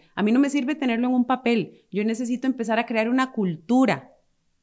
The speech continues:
Tengo que tener un código de ética con valores, con principios, con políticas. Esto se puede hacer aquí y esto no se permite aquí. Esto es un delito. Sepa que usted no puede hacer esto.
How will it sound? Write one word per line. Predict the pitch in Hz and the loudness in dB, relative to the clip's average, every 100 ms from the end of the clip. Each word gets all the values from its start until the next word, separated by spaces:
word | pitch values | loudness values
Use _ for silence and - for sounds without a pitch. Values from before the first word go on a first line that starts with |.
| _ _ _ _ _ _ | _ _ _ _ _ _
Tengo | 214 | -2
que | 226 | 0
tener | 247 247 247 247 | 0 -2 -2 -2
un | 226 240 | -2 0
código | 262 254 277 311 302 | 0 2 2 2 2
de | 226 208 | 2 0
ética | 208 220 214 262 269 - _ | 0 -4 -4 -6 -8 -12 _
con | 214 202 | 0 2
valores, | 180 185 202 220 240 | 2 2 2 0 -2
con | 208 185 | -2 -2
principios, | 185 170 170 214 220 254 | 0 0 0 -2 -2 -2
con | 233 196 | 0 -2
políticas. | 185 180 214 226 269 269 269 - | 0 2 2 0 -4 -4 -6 0
Esto | 233 269 - | 2 2 -4
se | 294 | -4
puede | 302 247 240 | -2 2 2
hacer | 240 240 | 2 0
aquí | 240 240 247 | 0 -2 -6
y | 240 196 | -2 -2
esto | 196 240 | 0 0
no | 233 233 226 262 330 | 2 4 4 4 2
se | 330 226 | 0 -2
permite | 185 180 180 180 | 0 0 0 -2
aquí. | 165 - 139 135 _ _ _ _ _ _ _ | -6 -4 -8 -8 _ _ _ _ _ _ _
Esto | - 202 220 277 | 0 0 2 0
es | 285 | 4
un | 311 | 6
delito. | 294 262 302 311 180 131 - | 6 6 4 4 -2 -2 -8
Sepa | - 214 233 | -2 -2 0
que | 247 | -4
usted | 220 247 285 | -4 0 2
no | 294 | 2
puede | 240 220 | 4 4
hacer | 214 214 | 4 2
esto. | 185 160 - 139 | 2 0 -4 -16